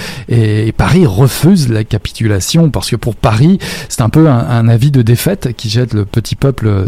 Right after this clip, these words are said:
dans la rue, un, un peuple que l'on découvre démuni dans vos pages. D'ailleurs, de qui est constitué justement, euh, ce peuple de Paris ? Qui constitue les,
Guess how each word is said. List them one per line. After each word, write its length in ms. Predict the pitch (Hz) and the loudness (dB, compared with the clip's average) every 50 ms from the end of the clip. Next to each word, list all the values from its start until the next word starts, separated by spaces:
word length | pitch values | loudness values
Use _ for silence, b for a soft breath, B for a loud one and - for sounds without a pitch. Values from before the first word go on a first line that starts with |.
| - 110 | -2 0
dans 100 | 117 117 | 0 2
la 140 | 110 98 90 | 2 2 2
rue, 180 | 117 160 185 | 4 4 4
un, 140 | 175 135 - | 4 2 0
un 140 | - 120 117 | 0 0 0
peuple 300 | 110 180 202 196 - 131 B B B B B B B - | 2 2 2 2 2 -2 B B B B B B B 0
que 80 | - | 2
l'on 160 | 156 165 170 151 | 4 4 6 4
découvre 520 | 135 147 135 - 240 254 196 147 135 131 | 4 2 4 4 2 4 4 4 2 2
démuni 540 | 117 120 165 160 156 151 147 170 233 254 202 | 4 4 6 6 6 6 8 6 6 6 4
dans 260 | 135 120 127 120 117 | 2 2 2 2 4
vos 160 | 113 120 120 | 4 2 2
pages. 240 | 107 - 123 120 120 | 2 2 2 2 4
D'ailleurs, 300 | 131 147 160 190 208 185 B B B B B B B - - - | 4 4 4 4 4 2 B B B B B B B -16 -8 0
de 100 | 147 170 | 2 2
qui 480 | 170 - - - - 302 294 277 226 - | 2 0 -4 -2 2 2 4 4 2 2
est 200 | 143 143 135 - | 2 0 0 2
constitué 640 | - 147 131 - - - 117 - - - 131 147 147 | 2 0 0 0 -2 -6 -6 -6 -2 2 2 2 2
justement, 640 | 123 113 - - 123 117 120 127 135 139 127 110 107 | 2 -2 -2 0 0 2 4 4 4 2 2 2 2
euh, 460 | 104 104 104 104 101 - 127 - - | 0 0 0 -2 -2 -2 -2 -2 -4
ce 160 | - - 135 | 0 0 -2
peuple 320 | 107 - 143 139 - 127 127 | 0 2 0 0 2 0 2
de 100 | 123 120 | 2 0
Paris ? 380 | - - 120 117 120 131 110 - | 0 0 0 2 2 0 -2 -2
Qui 220 | - - 233 226 - | 0 2 2 2 2
constitue 560 | - 156 143 - - - 104 - - 180 190 | 2 0 0 0 -2 -6 -6 -2 0 2 2
les, 180 | 156 127 - | 2 2 0